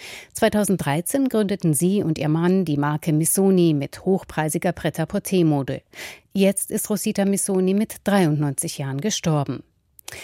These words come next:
Der Milliardär Klaus-Michael Kühne will seiner Heimatstadt Hamburg dreihundert Millionen für den Bau einer neuen Oper schenken.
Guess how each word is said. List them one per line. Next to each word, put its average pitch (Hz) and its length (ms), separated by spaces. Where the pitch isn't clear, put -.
Der 208 320
Milliardär 214 540
Klaus-Michael 170 560
Kühne 165 520
will 135 100
seiner 131 360
Heimatstadt 147 600
Hamburg 165 340
dreihundert 175 580
Millionen 165 480
für - 120
den 147 140
Bau 160 240
einer 151 220
neuen 151 260
Oper 190 400
schenken. 127 480